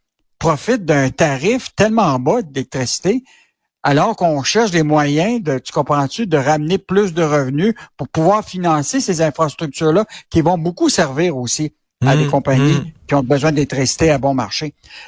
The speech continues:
Speaker 1: Donc là, tu vois très, très bien, là, qu'il y a, il est, il fait face à des gros défis. Euh, et donc, euh, là, ça, ses objectifs, c'est vraiment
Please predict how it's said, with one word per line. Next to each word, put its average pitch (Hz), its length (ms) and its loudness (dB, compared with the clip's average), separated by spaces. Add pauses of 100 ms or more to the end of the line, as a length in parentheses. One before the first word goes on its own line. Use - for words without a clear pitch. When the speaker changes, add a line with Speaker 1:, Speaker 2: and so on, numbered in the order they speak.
(100)
Speaker 1:
Donc 202 240 0
là, 294 160 2
tu - 140 -8
vois 220 200 2
très, 269 220 0
très 185 220 0
bien, 196 220 2
là, 180 120 2
qu'il 156 200 2
y 151 240 2
a, 151 160 0 (400)
il 170 520 0
est, 147 80 0 (200)
il 170 140 -2
fait 175 140 2
face 220 200 0
à 151 80 2
des 139 160 2
gros 196 240 2
défis. 190 480 0 (400)
Euh, 147 480 2
et 170 100 2
donc, 185 320 0
euh, 160 100 2
là, 190 220 2
ça, 160 220 0
ses 165 240 -2
objectifs, 190 480 -2
c'est 160 160 -2
vraiment 151 400 0